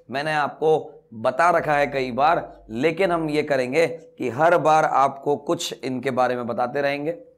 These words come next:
इस वीडियो के माध्यम से आप देख पाएंगे कि कोडिंग डिकोडिंग का ये जो नेक्स्ट लेवल क्वेश्चन है, इसके अंदर जो सबसे पहली चीज है वो है ऑब्जर्व। आपको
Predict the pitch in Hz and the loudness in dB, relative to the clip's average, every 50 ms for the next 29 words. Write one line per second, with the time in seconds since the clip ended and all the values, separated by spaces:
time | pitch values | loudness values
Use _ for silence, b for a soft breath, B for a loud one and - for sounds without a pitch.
0 | _ _ _ _ _ _ _ _ _ _ _ _ _ _ _ _ _ _ _ _ | _ _ _ _ _ _ _ _ _ _ _ _ _ _ _ _ _ _ _ _
1 | _ _ _ _ _ _ _ _ - 214 220 - - - 143 113 - - - - | _ _ _ _ _ _ _ _ 2 4 4 4 4 2 0 -2 -8 -8 -16 -6
2 | - 143 147 156 165 151 156 160 147 143 139 131 131 147 143 120 127 139 135 135 | -4 -2 0 2 0 2 2 0 2 2 0 0 0 -4 -4 -2 0 2 2 2
3 | 120 117 131 127 - - 123 113 113 110 127 165 175 143 - B B B B B | 0 -2 -4 -4 -4 -4 -6 -4 -4 -2 0 0 0 0 0 B B B B B
4 | _ - 160 156 160 - 160 160 165 180 180 175 160 156 - 156 156 147 151 147 | _ -6 -6 -6 -4 -4 -4 -2 0 -2 -2 -2 -4 -4 -4 -4 -4 -4 -4 -8
5 | 147 - 143 139 135 135 - - - _ _ 110 107 117 147 170 170 151 190 175 | -4 -2 -2 -2 -2 -4 -6 -18 -20 _ _ -10 -6 -2 0 0 0 2 2 0
6 | 139 - - - - - 120 135 156 156 - - 151 147 143 143 147 143 110 117 | 0 -2 -4 -16 -18 -12 -8 -6 -6 -6 -6 -6 0 0 0 0 0 -4 -2 -2
7 | 135 127 - - 147 143 135 117 123 127 113 - B B B B B _ _ - | -2 -2 -2 -4 -6 -6 -6 -4 -4 -4 -4 -6 B B B B B _ _ -6
8 | 170 160 - - - 208 220 202 - 147 156 156 160 175 165 - - - - - | -4 -4 -4 -6 0 0 0 0 0 -4 -4 -2 0 2 2 2 0 -4 -14 -18
9 | - 139 156 139 - - 160 143 120 - 226 208 - - 160 151 165 165 170 135 | -8 -6 -4 -4 -2 -2 -4 -4 -2 -2 -2 -2 0 0 0 0 2 0 0 -2
10 | - 160 151 143 117 123 135 139 135 139 - - _ _ 113 120 127 147 - - | -2 -4 -4 -4 -2 -2 -4 -4 -4 -6 -14 -20 _ _ -10 -6 -6 -6 -4 0
11 | 123 123 117 104 101 113 131 131 117 110 92 87 b b b b b b _ - | 0 0 0 0 -4 0 0 0 0 0 -4 -8 b b b b b b _ 4
12 | 131 143 147 143 - - - 196 202 190 - - - | 4 6 6 4 0 0 2 4 4 4 4 0 -6